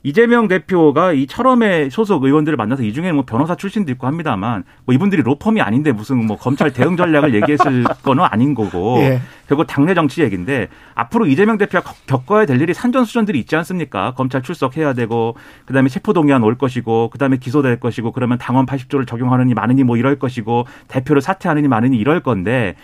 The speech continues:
Speaker 1: 그런 조건이 있다 보니까 이쪽은 결집이냐 저쪽도 결집이냐 요거 이제 갖고 얘기하는 거거든요. 본질은 그런데 앞으로 펼쳐질 이 시나리오인 것이지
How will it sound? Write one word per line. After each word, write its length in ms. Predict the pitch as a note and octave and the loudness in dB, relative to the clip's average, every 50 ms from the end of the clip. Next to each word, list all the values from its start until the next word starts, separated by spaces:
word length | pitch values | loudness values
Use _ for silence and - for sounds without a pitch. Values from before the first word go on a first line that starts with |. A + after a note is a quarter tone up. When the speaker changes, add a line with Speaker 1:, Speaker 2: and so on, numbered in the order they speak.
| - - - _ | -20 -20 -20 _
Speaker 1:
그런 220 | - D3+ G3 G#3+ | 0 2 2 2
조건이 260 | F#3+ G#3 - G#3 F#3+ C#3 | 2 0 0 0 0 0
있다 240 | G#3+ - - G3 F#3+ | 0 0 0 0 2
보니까 460 | D#3+ D3+ B2+ A2 - - D#3 F#3 G3 - | 4 2 2 2 2 0 0 0 0 -4
이쪽은 340 | B2 B2+ - F3+ D#3+ D#3+ C#3 | -8 -6 -4 -2 0 0 0
결집이냐 500 | - B2 B2 B2+ - B2+ B2 A#2 C3 C#3+ | 0 0 0 0 -2 -2 0 0 0 -2
저쪽도 340 | - B2 C3 C#3 B2+ - C3 | -4 -6 -8 -6 -8 -6 -2
결집이냐 480 | B2 A#2 G#2 - - A#2+ A#2+ B2+ A#2 | -2 -2 -2 -2 -2 -2 -2 0 0
요거 260 | G#2+ C3+ E3 A3 G#3+ E3+ | 0 0 2 2 2 2
이제 100 | B2+ C#3 | 2 -2
갖고 240 | - - - C3+ | -4 -4 -2 -2
얘기하는 340 | A2 G#2 G2 C3 C3 C#3+ E3+ | 0 0 0 0 -2 -2 -2
거거든요. 340 | D3 C3 G#2 F#2+ F#2 A#2 B2 B2 | -2 -4 -4 -6 -6 -8 -10 -4
본질은 400 | - C3+ D3+ F3+ E3 F#3+ F3+ D3 | -2 0 0 0 0 0 0 0
그런데 380 | A2+ G2+ F#2 E2+ D#2+ C3 B2+ - - - - - - - | -2 -2 -4 -4 -6 -6 -6 -8 -10 -16 -20 -20 -12 -10
앞으로 300 | - A2+ - - D#3+ - | -10 -8 -4 -4 -4 -4
펼쳐질 460 | - - B3+ C#4 - C4 A3 G#3+ F#3 | -2 -2 -4 -2 0 -2 -2 0 -2
이 120 | B2 G#3+ A2 | -2 -2 -2
시나리오인 520 | - - G#3 G#3+ G3+ F#3 E3 C#3+ A#2+ G#2+ | -2 0 0 0 2 2 2 2 0 0
것이지 460 | F#2 F2+ - F#2+ D#2+ B2 C#3 D3+ - | -2 -6 -8 -10 -10 -8 -8 -8 -8